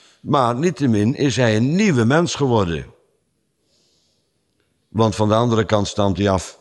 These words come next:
van God. En is hij door God zelf verwekt en uiteindelijk verwekt uit de dood. Hij werd daardoor de eersteling, de eerste mens van een nieuwe schepping. Hij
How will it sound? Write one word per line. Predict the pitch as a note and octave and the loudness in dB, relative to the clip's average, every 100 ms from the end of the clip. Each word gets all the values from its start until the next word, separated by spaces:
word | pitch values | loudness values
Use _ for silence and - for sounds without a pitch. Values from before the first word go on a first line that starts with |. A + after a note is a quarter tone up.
| _ | _
van | - A2+ F#2 F2+ | -4 -4 -2 0
God. | C#3 G#2+ - - _ _ _ _ _ _ _ - | 0 0 -6 -18 _ _ _ _ _ _ _ -4
En | E2+ | -2
is | D#2 | 0
hij | D#2 E2 D2 - _ - | 0 0 -2 -8 _ -4
door | G2 E2 | 0 2
God | E2+ D#2+ | 0 0
zelf | - E2 D#2 | 0 0 0
verwekt | G2 F#2 E2+ - | -2 0 0 -2
en | F#2+ E2+ | -4 -2
uiteindelijk | F2 D#2+ G#2 G#2 F2+ | -2 0 0 2 0
verwekt | - G2 F2+ F2+ - - | 0 0 0 -2 -4 -2
uit | F2 E2 | -2 -2
de | E2 | -2
dood. | F#2+ A#2+ G2 - - _ _ | 0 2 0 -4 -18 _ _
Hij | - G#2 G2+ | -2 0 2
werd | F3 E3 | 0 2
daardoor | C#3 A2+ G2+ A#2 D3 C#3 - - | 0 0 0 2 0 -2 -10 -8
de | G2+ | -6
eersteling, | - E3+ F#3+ - - B2 G2+ G#2 B2 | -2 0 0 -2 -4 -2 0 0 0
de | A#2+ | 0
eerste | - D#3+ D3 - A2+ | 0 0 0 -2 -2
mens | F2 G2 D#3 E3 A#2 D#3 - - - _ | -2 0 2 2 0 -2 -6 -14 -18 _
van | - C#3 A2+ | -4 0 2
een | G#2+ | 2
nieuwe | B2+ G#2+ F2+ | 2 0 -2
schepping. | - A#2+ A#2+ F#3 A3 B3 _ _ _ _ _ _ _ | -2 -2 0 0 -2 -6 _ _ _ _ _ _ _
Hij | - B2+ A#2 | 0 0 0